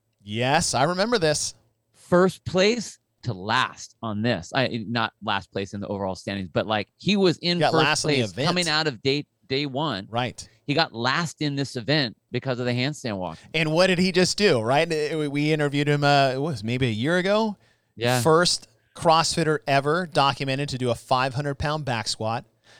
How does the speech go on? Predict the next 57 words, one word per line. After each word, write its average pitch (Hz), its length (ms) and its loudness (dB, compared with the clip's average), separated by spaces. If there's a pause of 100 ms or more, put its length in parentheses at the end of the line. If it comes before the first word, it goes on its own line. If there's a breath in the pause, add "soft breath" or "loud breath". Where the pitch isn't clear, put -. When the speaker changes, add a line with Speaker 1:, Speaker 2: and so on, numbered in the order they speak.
(100)
Speaker 1:
and 131 120 -2
a 117 40 -2
sub 135 320 0
five 127 300 0
minute 131 240 -2
Speaker 2:
<laughs> - 60 -4
Speaker 1:
mile 202 260 2
in - 280 0
Speaker 2:
Yeah. 180 340 0
Speaker 1:
the - 60 2
same 143 360 0
day. 143 260 2
So 139 140 -2
you're 143 40 6
like, 135 140 4
Yeah, 208 300 4 (280 loud breath)
you 151 200 2
crushed - 360 0
the 180 80 -2
triple 139 340 -4
threes 135 380 -4
because 127 340 -4
your 135 120 -4
endurance 139 460 -4
threshold 123 560 -2
is 107 480 -4 (160)
top 135 340 -2
one 117 180 -4
percent. 113 520 -6 (340 loud breath)
Speaker 2:
Yeah. 110 200 -4
Speaker 1:
You 185 100 0
have 156 200 2
a 131 80 -2
five 139 400 2
hundred 135 240 -4
pound 123 320 -4
back 117 240 -2
squat, 131 320 -2
and 113 100 -6
previous 165 340 -6
to 113 80 -8 (120)
this, 120 140 -4
he 113 80 -6
was 98 120 -8
a 104 40 -10
little 110 160 -6
bit 92 120 -14
heavier 165 360 -2
than 98 140 -8
that. 92 260 -8
So - 120 -6
you 127 100 -2
clearly - 400 -4
Speaker 2:
Yeah. 131 80 -2
Speaker 1:
have 131 320 0
the 101 100 -8
strength. 117 640 -2